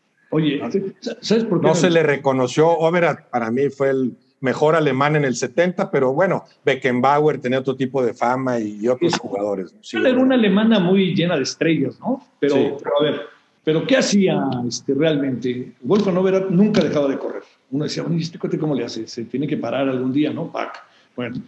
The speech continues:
Speaker 1: me
Speaker 2: Sí.
Speaker 1: acuerdo mucho del partido por el tercer lugar del Mundial de México que le ganan a Uruguay.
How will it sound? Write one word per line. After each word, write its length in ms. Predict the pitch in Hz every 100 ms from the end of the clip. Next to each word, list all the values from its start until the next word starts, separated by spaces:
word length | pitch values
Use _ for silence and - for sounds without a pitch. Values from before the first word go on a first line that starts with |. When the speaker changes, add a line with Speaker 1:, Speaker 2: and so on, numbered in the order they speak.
| _ _ _ -
Speaker 1:
me 100 | 127
Speaker 2:
Sí. 60 |
Speaker 1:
acuerdo 180 | 135 190
mucho 340 | 196 233 196 151
del 180 | 151
partido 480 | 147 143 170 170 -
por 140 | 139 135
el 120 | 135
tercer 320 | 127 165 151
lugar 260 | 147 147 151
del 140 | 131
Mundial 280 | 131 139 147
de 80 | 139
México 420 | 135 127 151 -
que 100 | 127
le 100 | 123
ganan 320 | 139 139 127
a 80 | 123
Uruguay. 360 | 123 127 165